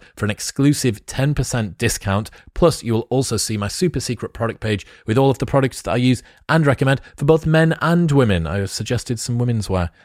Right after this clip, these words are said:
in there too. bit dot L Y slash shark wisdom and the code M W ten at checkout. In other, other news, this episode is brought to you by Crafted London. They are the number one men's jewellery company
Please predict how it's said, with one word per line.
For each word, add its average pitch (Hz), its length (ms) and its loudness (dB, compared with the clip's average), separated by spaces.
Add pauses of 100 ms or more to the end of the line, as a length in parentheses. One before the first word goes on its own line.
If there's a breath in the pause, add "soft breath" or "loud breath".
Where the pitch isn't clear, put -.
(160 soft breath)
in 101 100 -4
there 95 100 2
too. 85 280 -4 (360)
bit - 140 0
dot - 160 -2
L 113 140 4
Y 101 200 4
slash - 440 -4
shark - 580 -2
wisdom 156 520 0 (200 loud breath)
and 101 100 -4
the 101 60 0
code 104 320 0 (160)
M 113 300 2
W 98 320 0
ten 80 480 -2 (520)
at 127 100 -2
checkout. 82 440 0 (1160)
In 214 160 2
other, 139 260 4 (280)
other 104 280 2 (120)
news, 82 320 -4 (180)
this 90 120 -4
episode 87 480 -4
is - 80 -10
brought - 240 0
to 135 140 -6
you 104 100 0
by 90 400 0 (260 soft breath)
Crafted 95 520 -4 (120)
London. 85 360 -2 (160 soft breath)
They 120 100 0
are 123 60 2
the 127 160 0
number 151 340 2
one 120 540 2
men's 123 320 0
jewellery 110 280 2
company 104 440 -2